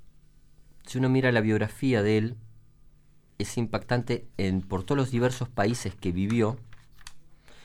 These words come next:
Este, básicamente estudia en el contexto de, eh, de París,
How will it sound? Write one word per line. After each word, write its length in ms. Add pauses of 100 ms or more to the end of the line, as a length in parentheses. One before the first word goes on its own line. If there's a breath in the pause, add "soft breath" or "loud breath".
(640 loud breath)
Este, 720
básicamente 600
estudia 560
en 140
el 160
contexto 920
de, 360
eh, 500 (220)
de 140
París, 540